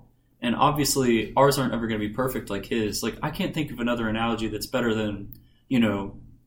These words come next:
new wine in an old wineskin. Can you think of something else that blows up whenever you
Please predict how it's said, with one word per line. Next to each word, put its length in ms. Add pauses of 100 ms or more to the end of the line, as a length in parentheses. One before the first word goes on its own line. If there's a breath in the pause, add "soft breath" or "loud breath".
new 220
wine 280
in 120
an 100
old 200
wineskin. 500
Can 140
you 80
think 180
of 100
something 300
else 140
that 180
blows 280
up 260
whenever 340
you 220